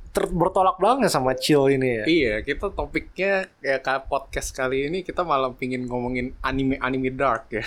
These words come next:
Speaker 1: Nah, ini dia nih.
Speaker 2: Anime-anime yang ya, kalau misalnya lu nonton ya kayak, "Ini kenapa nih anime jadi begini?"
Speaker 1: Pokoknya lu selesai nonton lu, lu nggak seneng gitu, kayak rasanya lu, lu depressed.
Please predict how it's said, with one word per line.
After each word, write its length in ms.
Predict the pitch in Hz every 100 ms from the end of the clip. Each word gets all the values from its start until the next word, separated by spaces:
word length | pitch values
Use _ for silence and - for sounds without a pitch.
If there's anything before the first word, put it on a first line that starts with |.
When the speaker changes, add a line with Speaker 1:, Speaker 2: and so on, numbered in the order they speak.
| -
Speaker 1:
Nah, 560 | 113 110 233 104 104
ini 240 | 113 135 147
dia 320 | 151 170 160
nih. 400 | 147 139 131 127 - - _ - - - - - - -
Speaker 2:
Anime-anime 760 | 143 143 143 147 143 151 147 143
yang 280 | 143 147 147 147 143 151
ya, 480 | 226 254 247 254 233 - - _
kalau 140 | - 160
misalnya 240 | 160 160
lu 80 | 160
nonton 240 | 170 208
ya 160 | 202 175
kayak, 320 | - 156 - _ _ _ _ _ _
"Ini 120 | 170 196
kenapa 580 | 175 175 185 - 214 208
nih 160 | 214
anime 320 | 175 185 208
jadi 160 | 156 139
begini?" 220 | 131 127
Speaker 1:
Pokoknya 300 | 123 127 147 156
lu 160 | 156 151
selesai 320 | 139 147 135
nonton 260 | 127 120 143
lu, 220 | 151 - - _ -
lu 140 | - 156
nggak 220 | 147 123
seneng 320 | - 131 135
gitu, 240 | 113 101 98
kayak 240 | 104 107
rasanya 240 | - 117 127
lu, 240 | 139 147 - - - -
lu 80 | 147
depressed. 920 | 127 104 - - 123 110 104 - -